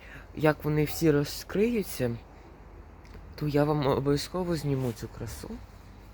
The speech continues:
А, уже й сонечко вийшло. В принципі, можливо, навіть сонячний день буде. Зараз ще тільки ж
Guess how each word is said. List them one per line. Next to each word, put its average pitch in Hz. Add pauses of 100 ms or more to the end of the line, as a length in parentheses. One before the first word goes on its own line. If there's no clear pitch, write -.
(800)
А, 233
уже 208
й 214
сонечко 156
вийшло. 156 (600)
В -
принципі, 139 (840)
можливо, 151
навіть 143
сонячний 135
день 113
буде. 98 (1800)
Зараз 180
ще -
тільки 185
ж -